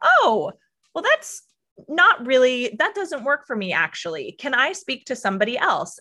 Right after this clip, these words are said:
And the one was like, "Well, who would you wanna talk to?" And, and this is also, let me, I'm gonna, I'm gonna vouch for myself. I was so fucking polite on the phone with these airline people, so fucking polite. I learned, I had that reminder lesson at the airport that night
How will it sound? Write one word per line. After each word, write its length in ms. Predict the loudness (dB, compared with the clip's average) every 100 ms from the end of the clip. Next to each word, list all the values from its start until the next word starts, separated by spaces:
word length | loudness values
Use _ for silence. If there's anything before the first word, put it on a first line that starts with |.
| -2
And 380 | -2 -2 -6 -10 _ _ -4
the 60 |
one 120 | 0 0
was 120 | 0
like, 120 | 0
"Well, 400 | 2 2 2 -4 _ _ -12
who 120 | -2
would 140 | -2 -2
you 60 |
wanna 200 | -6 -6
talk 260 | -2 -2 -2
to?" 160 | -8 -6
And, 280 | -2 -2 0
and 200 | -2 0
this 180 | -2 -2
is 80 | 0
also, 380 | 0 0 -4 -4
let 140 | -4
me, 180 | -2 -2 0
I'm 100 | 0
gonna, 400 | 2 2 2 -2 _
I'm 120 | -2
gonna 280 | -2 -2 -4 -8 _ _ -20 -10
vouch 400 | 0 4 2 2
for 120 | -2
myself. 440 | 0 0 0 -2 0
I 100 | 0
was 260 | 0 -2 -8 _ _ _
so 560 | _ -20 -18 -2 0 2
fucking 340 | 0 -8 -8
polite 400 | -8 -4 -4 -4 _ -6
on 140 | -4
the 40 | -4
phone 300 | -6 -8 -8
with 140 | -8
these 180 | -6 -6
airline 300 | -4 -4 -6
people, 240 | -8 -10
so 500 | -12 -12 -10 2 2
fucking 320 | 2 0 -6 -10
polite. 240 | -6 -4
I 80 | -2
learned, 380 | 0 2 0 -4 -10 _ _ _ -2
I 240 | 0 0
had 280 | 0 0 2
that 160 | 0 0
reminder 460 | 0 0 0 -4
lesson 420 | -4 -6 -8 -6
at 140 | -6 -4
the 120 | -2
airport 340 | -2 -2 -4 0
that 200 | -2 0
night 380 | 0 0 -2